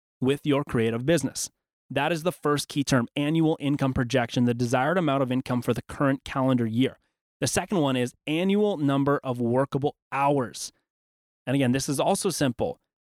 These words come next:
It's just asking you, how many hours in a year do you wanna work?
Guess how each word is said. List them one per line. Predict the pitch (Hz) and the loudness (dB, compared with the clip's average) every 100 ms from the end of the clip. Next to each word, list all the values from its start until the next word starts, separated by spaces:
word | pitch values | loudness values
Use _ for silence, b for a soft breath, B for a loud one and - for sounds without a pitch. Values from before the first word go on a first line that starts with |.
| _ - | _ -4
It's | 143 | 0
just | 151 | 0
asking | 156 165 175 | 0 0 0
you, | 135 127 | 0 0
how | - 147 | -2 -2
many | 185 214 | 0 0
hours | 117 117 139 127 | 0 0 0 0
in | 147 | 0
a | |
year | 175 262 | 0 0
do | 160 | 0
you | 123 | -2
wanna | 110 98 | -2 -4
work? | 98 - - | -4 -4 -8